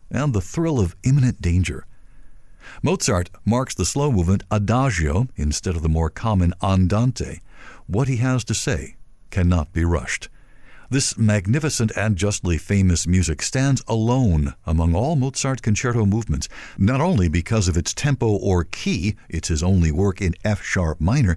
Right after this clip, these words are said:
but also because it unlocks a tragic power that won't surface again in music until Beethoven.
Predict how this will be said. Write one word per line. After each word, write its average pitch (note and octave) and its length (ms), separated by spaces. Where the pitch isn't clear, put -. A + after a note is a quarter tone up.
but C3+ 100
also F3 360
because B2 360
it C3+ 140
unlocks G#2+ 800
a G2 80
tragic - 720
power F2+ 560
that E2+ 160
won't D3+ 220
surface B2+ 640
again F#2 500
in D#2 180
music G#2 300
until A#2 260
Beethoven. F2+ 600